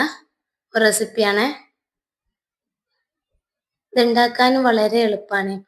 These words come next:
പിന്നെ മുട്ടയൊക്കെ എപ്പോഴും വീട്ടിലുണ്ടാവുന്നതുകൊണ്ട് തന്നെ നമുക്കൊന്ന് ട്രൈ ചെയ്ത് നോക്കാൻ വളരെ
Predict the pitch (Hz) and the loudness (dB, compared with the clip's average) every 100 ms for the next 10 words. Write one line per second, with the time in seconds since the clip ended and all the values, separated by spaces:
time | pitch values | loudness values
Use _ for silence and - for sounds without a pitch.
0 | _ _ _ _ _ - 202 214 220 208 | _ _ _ _ _ -8 -4 -2 -2 -2
1 | 233 233 247 240 240 233 226 233 226 214 | -2 -2 -4 0 2 4 2 2 0 2
2 | 214 214 214 220 220 220 240 285 _ _ | 0 0 -4 -4 -6 -6 -12 -12 _ _
3 | _ _ _ _ 202 208 240 226 226 220 | _ _ _ _ -6 -4 -2 -2 0 -2
4 | 220 233 226 214 196 208 202 220 285 - | 0 2 2 0 -4 -6 -6 -4 -6 -12
5 | _ _ _ _ _ - _ - 208 214 | _ _ _ _ _ -20 _ -4 0 2
6 | 214 | 2